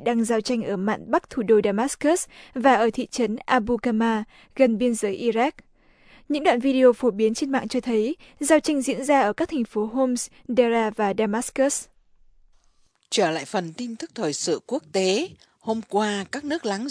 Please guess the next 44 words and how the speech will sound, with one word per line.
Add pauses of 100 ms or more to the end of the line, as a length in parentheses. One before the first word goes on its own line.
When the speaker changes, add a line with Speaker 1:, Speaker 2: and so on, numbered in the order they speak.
Speaker 2:
giềng
của
Syria (320)
nhận
hơn
hai
trăm
hai
mươi
ngàn
người
tị
nạn
chạy
loạn (480)
đã
nói
với
Hội
đồng
Bảo
an (360)
Liên
Hiệp (100)
Quốc
rằng (540)
họ
cần
đến
sự (140)
trợ
giúp
quốc (100)
tế
để
đáp
ứng
với
thảm (120)
kịch (220)
ngày (100)
càng (140)
trầm
trọng.